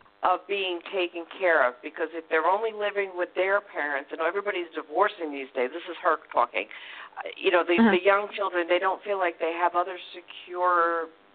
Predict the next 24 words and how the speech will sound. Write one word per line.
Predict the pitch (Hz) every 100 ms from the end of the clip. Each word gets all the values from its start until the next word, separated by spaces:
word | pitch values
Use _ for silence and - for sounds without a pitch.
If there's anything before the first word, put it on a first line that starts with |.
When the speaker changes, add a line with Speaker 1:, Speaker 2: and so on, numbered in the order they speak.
| -
Speaker 1:
relatives | 185 175 170 165 160
around. | 156 165 170 160
But | 151
if | 151
everybody | 156 170 190 175
lives | 170 175 202 -
near | 180 165
each | 165 175
other, | 165 165 160 - - -
you, | 156 165
the | 170 -
aunts | 170 180 180 -
take | 175
care | - 202 185 175
of |
this | 180 180 -
one, | 180 170
you, | - 190
everybody | - 214 202
takes | - 202 - -
care | 202 196
of | 180
the | 170
others, | 170 190 190